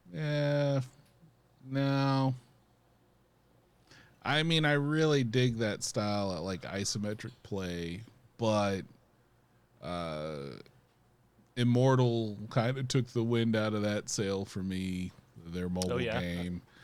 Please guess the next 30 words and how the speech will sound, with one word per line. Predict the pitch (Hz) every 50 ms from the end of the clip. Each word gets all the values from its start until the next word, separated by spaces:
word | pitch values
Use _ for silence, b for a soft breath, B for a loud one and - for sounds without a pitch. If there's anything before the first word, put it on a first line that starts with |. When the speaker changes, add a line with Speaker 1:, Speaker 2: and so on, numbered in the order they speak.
| B B
Speaker 2:
Are | 143
you | 131 123 120 123
Speaker 1:
And | 120
Speaker 2:
enjoying | 95 104 131 131 135 135 131
Immortal, | 135 131 127 127 131 131 131 131
or | 131 120 123
are | 117
you | 110 104 104
saying | - - 113 107 104
because | 98 101 - - 120 110 95 98
of | 95 -
the, | - 107 98 95 92 92
uh, | 90 90 87 87 87 87 90
the, | 92 98 95
Speaker 1:
Be- | 95 113 104 - -
Speaker 2:
the | 104 95
crazily | - - - 120 117 120 113 107 110 107 107 101
intense | 95 95 - - 110 104 95 - -
monetization | 98 92 90 92 87 85 92 92 - - 90 87 87 - - 87
that | 85 78 78 -
game | - 85 -
Speaker 1:
It | 143
Speaker 2:
had? | 147 147
Speaker 1:
is | 147 143 139 127 127
a | 135 120
little, | 113 107 101 101 104 98 95 92 87 87 85 82 82 80 78 78 73 - - _ _ _ _
it's, | - 104 101 90 - - - - - B B B B B B B B B B B B _ _ _ _
it's | 123 131 131 127 127 - - - -
impressively | - 131 131 131 131 123 123 - - - 143 127 127 127 123 123 - - 120 107 101 95 95 95 92 92 92 87
devious. | 85 - 87 82 80 78 78 78 76 76 76 78 78 - - - -